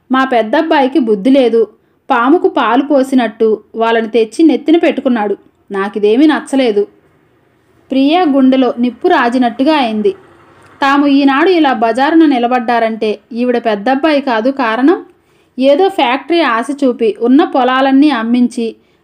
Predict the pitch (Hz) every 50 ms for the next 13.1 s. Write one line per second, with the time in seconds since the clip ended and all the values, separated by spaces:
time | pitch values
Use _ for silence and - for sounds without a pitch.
0 | _ - 285 262 247 277 370 381 381 349 285 233 220 247 - - - 311 285 277
1 | 285 269 240 226 226 - 233 226 - - - - 240 220 247 294 311 339 294 247
2 | 240 240 247 277 269 269 247 233 226 - 233 220 214 214 208 208 - 226 220 226
3 | 254 240 233 240 330 415 480 - _ _ _ _ _ _ _ _ _ _ _ _
4 | _ - 247 269 302 359 359 339 302 262 254 269 302 339 339 - - 339 320 302
5 | 277 285 294 285 277 262 262 247 233 208 220 220 247 262 - 277 302 294 294 -
6 | 226 220 262 247 285 269 254 269 - 233 220 214 202 190 - - 208 190 - _
7 | _ _ _ _ _ _ _ _ - 214 226 233 226 233 226 208 202 220 233 -
8 | 311 285 269 254 233 - - - 220 220 - 226 269 285 285 240 214 - - 285
9 | 285 277 320 285 269 233 214 214 202 202 - - _ _ _ _ _ _ _ -
10 | 254 269 269 269 - 247 233 247 277 339 349 330 285 269 247 220 196 - - _
11 | - 214 220 240 226 233 - 226 202 214 220 - 294 269 269 254 262 262 208 214
12 | 208 220 240 285 330 330 285 254 214 233 247 240 254 240 226 208 202 190 175 -
13 | 190